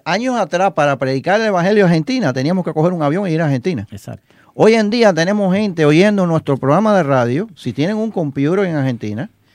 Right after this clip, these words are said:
Speaker 1: que hemos tenido cartas, que nos han mandado cartas, y de diferentes otros países también, que, que han podido conocer la verdad de Dios
Speaker 2: Exacto.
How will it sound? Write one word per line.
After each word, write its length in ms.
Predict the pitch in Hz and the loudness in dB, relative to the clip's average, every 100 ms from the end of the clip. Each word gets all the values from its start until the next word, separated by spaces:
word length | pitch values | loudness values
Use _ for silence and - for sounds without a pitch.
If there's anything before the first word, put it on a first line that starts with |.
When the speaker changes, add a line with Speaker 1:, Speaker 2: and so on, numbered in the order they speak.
| _ _ | _ _
Speaker 1:
que 100 | - | -6
hemos 180 | 117 143 | -2 0
tenido 340 | 147 151 165 | 0 0 0
cartas, 320 | - 151 143 180 | 0 -2 -2 -4
que 80 | |
nos 80 | 131 | -4
han 60 | 127 | -4
mandado 360 | 127 127 135 | -4 -2 -2
cartas, 380 | 143 123 107 202 | -2 -6 -6 -10
y 100 | - | -8
de 220 | 120 117 110 | -6 -6 -6
diferentes 460 | 110 113 123 123 | -6 -6 -6 -4
otros 180 | 135 151 | -6 -6
países 380 | - 120 123 151 | -6 -6 -6 -6
también, 380 | 139 123 107 151 _ _ _ _ _ _ _ _ | -6 -6 -6 -10 _ _ _ _ _ _ _ _
que, 400 | 156 151 147 - _ _ _ | 0 2 0 -6 _ _ _
que 80 | 139 | 0
han 160 | 165 | 0
podido 380 | 226 220 226 233 | 4 4 6 6
conocer 480 | 202 170 - 208 202 | 4 0 -2 0 0
la 160 | 175 139 | 2 2
verdad 320 | 135 156 196 | 2 2 2
de 160 | 180 | 0
Dios 560 | 170 208 208 170 - - _ _ _ _ _ | -2 -2 -2 -4 -10 -20 _ _ _ _ _
Speaker 2:
Exacto. 460 | 101 - 82 - | -20 -16 -18 -18